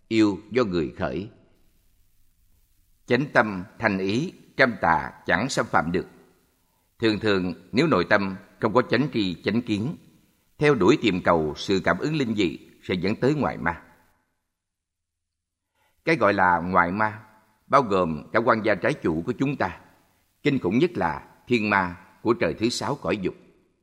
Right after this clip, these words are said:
Bất kể là quan gia trái chủ hoặc là ma ác thần ác quỷ cho đến thiên ma,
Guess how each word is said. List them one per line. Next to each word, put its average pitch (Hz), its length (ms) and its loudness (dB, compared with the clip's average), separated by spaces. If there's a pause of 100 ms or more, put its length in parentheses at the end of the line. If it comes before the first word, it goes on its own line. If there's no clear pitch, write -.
(1200)
Bất 180 180 2
kể 120 140 4
là 107 180 2
quan 113 220 2
gia 107 120 2
trái 113 180 -2
chủ 104 440 -4 (420)
hoặc 110 240 0
là 87 460 0
ma 107 220 4
ác 104 380 -2
thần 69 240 -6
ác - 220 -6
quỷ 85 300 -8 (420)
cho 107 80 -2
đến 120 200 0
thiên 113 200 -2
ma, 92 220 -4